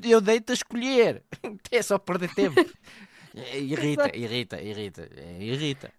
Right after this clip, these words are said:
Speaker 1: irrita.
Speaker 2: Completamente,
Speaker 1: Uma outra,
Speaker 2: completamente.
Speaker 1: uma outra que eu tenho. Ah, não envolve comida, mas envolve
Speaker 2: Hum?
Speaker 1: bebés.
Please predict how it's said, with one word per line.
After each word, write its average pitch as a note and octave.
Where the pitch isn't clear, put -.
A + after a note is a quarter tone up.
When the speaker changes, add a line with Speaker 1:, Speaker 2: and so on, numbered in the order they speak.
Speaker 1:
irrita. -
Speaker 2:
Completamente, G#3+
Speaker 1:
Uma F#3
outra, F3
Speaker 2:
completamente. -
Speaker 1:
uma F3
outra C#3+
que C3
eu A#2
tenho. D#2
Ah, A#2+
não D3
envolve A#3
comida, G#3
mas D#3+
envolve B2
Speaker 2:
Hum? -
Speaker 1:
bebés. G#2+